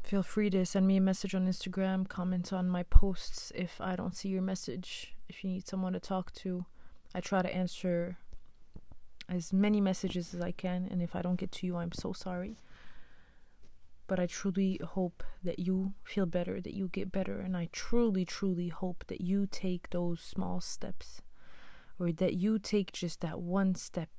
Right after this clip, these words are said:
If this podcast helped you in any way, if you just take that small step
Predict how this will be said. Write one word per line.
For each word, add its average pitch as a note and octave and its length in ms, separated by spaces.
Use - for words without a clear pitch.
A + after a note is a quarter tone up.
If - 160
this G3+ 180
podcast G#3 640
helped - 340
you F3 100
in E3 180
any G#3+ 220
way, A3+ 320
if - 200
you G#3+ 120
just - 300
take G#3 240
that - 240
small G3+ 500
step - 520